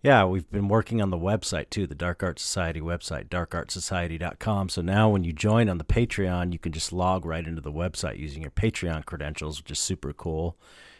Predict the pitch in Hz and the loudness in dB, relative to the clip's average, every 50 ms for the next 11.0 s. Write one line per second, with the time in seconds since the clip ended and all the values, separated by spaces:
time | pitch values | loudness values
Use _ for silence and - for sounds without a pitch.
0 | _ _ 80 87 85 85 87 87 85 78 90 98 98 95 90 - 101 95 90 85 | _ _ -4 -4 -2 -2 -2 -4 -4 -2 -2 -2 -2 -2 -2 0 0 0 0 0
1 | 82 78 82 85 85 _ - 87 80 76 - _ - - - 90 82 80 76 73 | -2 -4 -4 -4 -4 _ -4 -6 -6 -6 -8 _ -12 -8 -6 -6 -6 -4 -6 -6
2 | 73 - _ _ _ _ - - - - - - - - - - - _ _ _ | -8 -10 _ _ _ _ -20 -20 -20 -20 -20 -20 -20 -20 -20 -20 -20 _ _ _
3 | _ _ _ _ - 95 90 82 - - - - - - 107 98 101 - - - | _ _ _ _ -6 -6 -6 -6 -4 -4 -4 -4 0 0 0 0 2 0 0 -2
4 | 92 85 85 87 85 76 73 - 85 80 80 80 80 78 76 - - _ _ _ | 0 0 0 -2 -4 -4 -6 -6 -4 -2 -2 -2 -2 -4 -6 -10 -16 _ _ _
5 | _ _ _ _ _ _ _ _ _ _ _ _ _ - 98 95 - - 98 - | _ _ _ _ _ _ _ _ _ _ _ _ _ 0 0 0 2 0 -2 -2
6 | - - - 110 95 92 90 87 - - 95 92 92 - - 80 82 82 - - | -2 -2 0 2 2 0 0 -2 -2 -2 -2 -2 -2 -2 -4 -8 -8 -8 -6 -4
7 | 95 98 95 - _ - 65 - - - - 60 57 52 _ - - - - _ | -4 -4 -4 -4 _ -8 -10 -10 -10 -12 -12 -12 -12 -12 _ -12 -12 -12 -14 _
8 | - 82 80 80 76 73 - - 95 - - - 90 85 80 76 78 80 - - | -10 -8 -8 -8 -8 -8 -4 -4 -4 -4 -4 -6 -4 -4 -4 -4 -6 -6 -6 -6
9 | 78 78 76 85 85 73 80 73 65 78 69 73 78 76 78 76 67 62 64 71 | -6 -4 -4 -4 -4 -4 -4 -6 -6 -8 -6 -6 -6 -6 -6 -8 -8 -8 -8 -8
10 | 78 73 - - 73 73 76 - - - 85 80 73 71 73 71 71 71 73 | -8 -8 -8 -8 -8 -8 -8 -8 -8 -8 -8 -8 -8 -8 -10 -10 -10 -12 -14